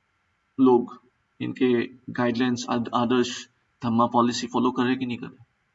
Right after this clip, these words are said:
So they also adopted a liberal attitude towards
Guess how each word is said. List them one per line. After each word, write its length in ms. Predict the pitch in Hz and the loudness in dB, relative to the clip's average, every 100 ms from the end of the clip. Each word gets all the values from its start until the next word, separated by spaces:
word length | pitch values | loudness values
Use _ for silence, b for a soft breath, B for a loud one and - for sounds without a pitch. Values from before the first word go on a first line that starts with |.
| _ _ _ _ _ _ _ _ _ _ _ _ _ _ _ _ | _ _ _ _ _ _ _ _ _ _ _ _ _ _ _ _
So 360 | - 135 131 - - _ - | 4 6 6 0 -18 _ 2
they 100 | 131 135 | 4 6
also 240 | 135 151 | 4 4
adopted 300 | 131 - 139 | 4 2 2
a 80 | 147 127 | 2 4
liberal 220 | 127 139 | 4 4
attitude 340 | 123 123 135 | 2 0 0
towards 340 | 131 143 175 | 0 0 -2